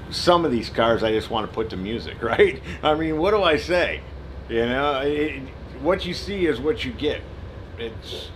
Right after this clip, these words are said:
crazy beyond belief. Somewhere there's, like, a dozen different cars. The two main ones being, like, a nineteen sixties Caddy and a nineteen forty-eight Chevrolet pickup truck.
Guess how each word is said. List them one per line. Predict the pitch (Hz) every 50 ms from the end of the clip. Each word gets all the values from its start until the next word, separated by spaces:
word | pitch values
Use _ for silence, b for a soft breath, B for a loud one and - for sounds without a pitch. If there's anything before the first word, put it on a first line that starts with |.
| - - - -
crazy | - - - 170 170 170 151 127 101 82 92 87 76 76
beyond | 82 95 107 113 107 104 101 95 87 82
belief. | 82 78 82 98 107 104 85 85 - - - - - - - - - - - - -
Somewhere | - - - 156 185 220 220 214 220 226 220 220 214 214 202 175
there's, | 156 143 139 131 -
like, | 120 117 113 110 95 98
a | 95
dozen | 92 90 - 123 131 147 143 135 147 151 131 -
different | 120 113 - 120 117 -
cars. | - - 98 - - - - - - - - - - - - - - - - - - - - - -
The | - 101
two | - - - 214 226 233 233 214
main | 185 165 175 180 185 190 185 165 143
ones | 123 117 113 110 104 92 95
being, | 110 131 135 131 123 120
like, | 120 113 101 104
a | 104
nineteen | 104 117 131 147 151 151 135 - - 147 156 151 143 139 131 120
sixties | - - - 139 143 131 - - - 120 104 95 92 -
Caddy | - 135 135 127 127 127 120 131 127 123 117 - - - - - - -
and | - 113 110
a | 107 104
nineteen | 107 110 120 123 127 123 120 117 - - 120 123 120 117 113 98
forty-eight | - - 120 117 117 110 110 110 110 110 110 101 - -
Chevrolet | - - - 113 107 104 107 107 98 98 98 90 - - - - - - - -
pickup | 123 120 - - 71 64 - -
truck. | - - 80 65